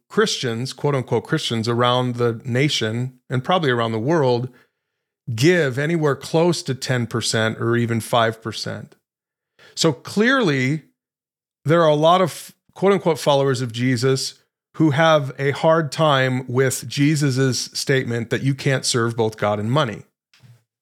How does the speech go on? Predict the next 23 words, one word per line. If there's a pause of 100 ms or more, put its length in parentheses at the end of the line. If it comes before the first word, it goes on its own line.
(360)
We're
gonna
see
today
that
Judas
was
one
of
those
guys. (640)
Okay,
how
about
this
next
hard
saying
of
Jesus? (880)
"I
am
God."